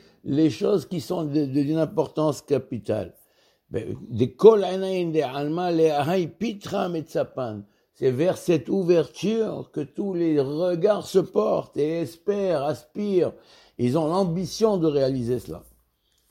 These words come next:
Asher al derer timnata, c'est quoi maï timnata ? Kema de atamar temunat Hashem yabit. Comme au, au sujet de Moshe Rabbeinu, il est dit que Moshe Rabbeinu voyait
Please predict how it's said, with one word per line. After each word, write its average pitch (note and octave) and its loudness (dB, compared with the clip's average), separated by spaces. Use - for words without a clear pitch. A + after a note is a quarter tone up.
Asher D#3+ 0
al D#3 6
derer B2+ 4
timnata, F#2 -6
c'est B2+ -4
quoi C#3 2
maï C#3+ 0
timnata ? A2 -6
Kema C#3+ 2
de D#3+ 4
atamar C3+ 0
temunat C3+ -2
Hashem A#2 -4
yabit. G2+ -4
Comme B2+ -2
au, A#2+ -6
au A#2+ -2
sujet B2+ -2
de A2+ 0
Moshe A#2 -2
Rabbeinu, A#2 0
il G2 0
est F2+ -2
dit D3+ 2
que B2 0
Moshe B2+ -6
Rabbeinu A#2+ 0
voyait B2 2